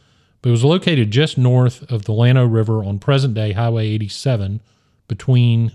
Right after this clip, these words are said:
Fredericksburg and Mason. Now, it turns out Lewis Martin's mother was named Hedwig, and he named one of his daughters Hedwig. So we think the community was named for him.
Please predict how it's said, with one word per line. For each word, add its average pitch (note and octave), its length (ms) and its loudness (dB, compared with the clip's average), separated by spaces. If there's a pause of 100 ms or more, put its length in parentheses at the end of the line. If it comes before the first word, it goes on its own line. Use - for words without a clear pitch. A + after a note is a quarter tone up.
Fredericksburg A2 680 -4
and G2 140 -4
Mason. G2 480 -4 (840)
Now, A#2+ 160 -2
it G#2 80 -8
turns C#3 260 0
out B2 340 0 (500)
Lewis C3 320 2
Martin's A2 380 0
mother A2 480 0 (420)
was A2 140 -2
named A2+ 300 2
Hedwig, G2+ 580 -2 (220)
and G2+ 160 -6
he A#2+ 120 0
named A2 400 0
one A2+ 180 -4
of G#2 60 -4
his G2 120 -6
daughters A#2+ 360 0
Hedwig. F#2+ 400 -10 (480)
So - 140 -6
we A2 100 0
think D#3 260 -2
the A#2 100 -2
community G#2+ 400 0
was G2 160 -6
named G2+ 240 -4
for F#2+ 100 -14
him. G2 360 -6